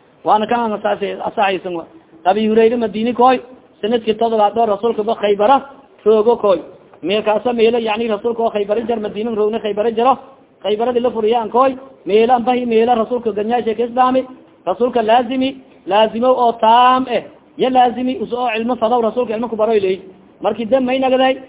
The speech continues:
aktharu sahabati riwaya. Asxaabta lankan ka riwaaya badan.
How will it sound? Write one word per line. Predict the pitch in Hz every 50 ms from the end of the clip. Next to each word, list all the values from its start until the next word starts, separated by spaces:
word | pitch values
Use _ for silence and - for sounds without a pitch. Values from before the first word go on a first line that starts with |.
| - _ _
aktharu | 240 277 - - 254 247 240 226 233
sahabati | 226 208 196 226 233 233 226 220 226 214
riwaya. | 202 202 202 202 202 190 185 165 - - - - - - - -
Asxaabta | 190 208 - 208 208 226 233 226 - 277
lankan | 262 247 240 220 277 254
ka | 220 226
riwaaya | 262 294 277 269 254 240
badan. | 220 226 214 196 160